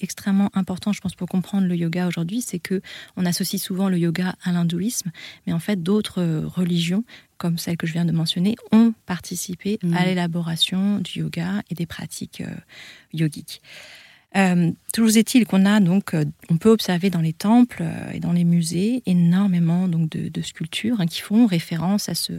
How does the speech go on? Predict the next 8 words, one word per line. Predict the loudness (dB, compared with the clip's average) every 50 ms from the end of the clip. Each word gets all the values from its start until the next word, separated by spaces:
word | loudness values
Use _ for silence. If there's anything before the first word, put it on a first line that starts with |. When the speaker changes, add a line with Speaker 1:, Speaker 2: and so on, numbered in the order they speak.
| -10 -8
Speaker 1:
à | -8
ce, | -8 -8 -6 -6 -6 -6 -8 -10 -12 -16 -20 -20 -20 -20 -18 _
à | -12
cette, | -10 -8 -8 -10 -8 -8 -10
euh, | -8 -8 -8 -10 -10 -12 -12
pratique | -10 -8 -8 -8 -8 -10 -12 -12
très | -12 -8 -6 -4 -4 -2
ancienne | -2 -4 -4 -4 -4 -2 -2 0 0 -2